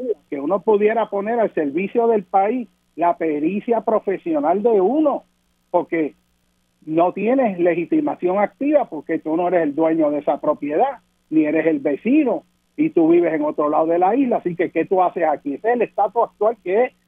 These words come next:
una barbaridad. El país tiene que usar su acervo de recursos, de peritos, para que aporten en todos los lugares, para que las cosas se hagan bien, y a fin de cuentas, la misma persona que va a hacer eso,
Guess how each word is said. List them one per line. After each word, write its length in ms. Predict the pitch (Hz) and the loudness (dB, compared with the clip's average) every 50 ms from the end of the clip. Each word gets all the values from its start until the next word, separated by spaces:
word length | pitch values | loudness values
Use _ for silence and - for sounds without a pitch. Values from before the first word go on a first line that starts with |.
| _ _ - | _ _ -8
una 240 | 170 196 220 220 | -4 0 2 2
barbaridad. 600 | 226 220 214 202 185 180 170 165 156 156 175 247 285 | 2 2 2 2 2 2 2 2 0 -2 0 0 -2
El 80 | 240 | -2
país 300 | - - 151 151 147 147 | -2 -6 -8 -8 -8 -8
tiene 240 | - 214 226 240 202 | -8 -6 -6 -6 -4
que 80 | - 220 | -2 -2
usar 320 | 190 - 214 226 240 220 - _ _ _ _ _ - | -2 0 0 -2 -2 -4 -8 _ _ _ _ _ -2
su 140 | 185 165 | 0 0
acervo 600 | 151 147 - - 196 220 254 262 240 220 196 165 | 0 0 0 -2 2 2 4 4 4 2 0 -2
de 140 | 147 143 143 | -4 -6 -8
recursos, 680 | 143 147 147 - - - 247 269 254 - - 170 143 | -8 -8 -10 -8 -4 -4 -2 -2 -2 -2 -2 -2 -2
de 100 | 143 139 | -2 -4
peritos, 640 | - - 151 156 185 240 269 226 - - 143 127 - _ _ _ _ _ _ _ _ _ _ _ _ - | -4 -4 -2 0 2 2 2 2 0 -2 -2 -4 -4 _ _ _ _ _ _ _ _ _ _ _ _ 0
para 300 | 170 170 170 175 - - | 0 2 2 0 -2 -2
que 160 | - 175 170 | -2 0 0
aporten 760 | 156 151 - - _ 190 196 233 262 269 - - 233 220 196 | 0 0 -4 -4 _ 0 0 0 0 -2 -6 -10 -10 -8 -8
en 140 | 156 143 | -6 -6
todos 220 | - 175 196 226 240 | -4 -2 0 0 0
los 80 | 226 220 | 0 2
lugares, 340 | 220 185 185 214 233 202 - | 2 0 2 0 -2 -2 -4
para 160 | - 175 147 | -6 -6 -4
que 100 | 165 165 | -2 -2
las 160 | 147 - - | -4 -4 -4
cosas 300 | - 180 170 - 226 196 | -6 -6 -4 -4 -2 -2
se 120 | - 220 | 0 2
hagan 260 | 220 226 208 170 165 147 | 2 2 2 0 -2 -4
bien, 260 | 165 214 247 233 214 | -2 0 0 0 0
y 80 | 165 | -2
a 80 | 143 - | -4 -2
fin 220 | - 202 226 269 | -4 -2 -2 0
de 160 | 254 254 - - | 0 0 -2 0
cuentas, 540 | - 247 254 247 202 - - 277 262 - - _ _ _ _ _ _ _ _ _ _ _ _ _ _ _ _ _ | -2 -2 -2 -2 -4 -4 -2 -2 -2 -4 -6 _ _ _ _ _ _ _ _ _ _ _ _ _ _ _ _ _
la 240 | 160 165 160 160 165 | 0 2 2 2 0
misma 340 | 180 185 202 240 247 247 - | 0 2 2 4 4 4 2
persona 460 | 254 220 202 - 226 233 254 247 233 | 2 0 0 0 0 0 0 0 0
que 140 | - 202 180 | 0 0 2
va 100 | 180 196 | 2 2
a 40 | 214 | 2
hacer 260 | - 233 220 208 202 | 0 0 0 0 2
eso, 420 | 240 262 247 - - 160 135 - | 2 2 2 0 -2 -6 -8 -10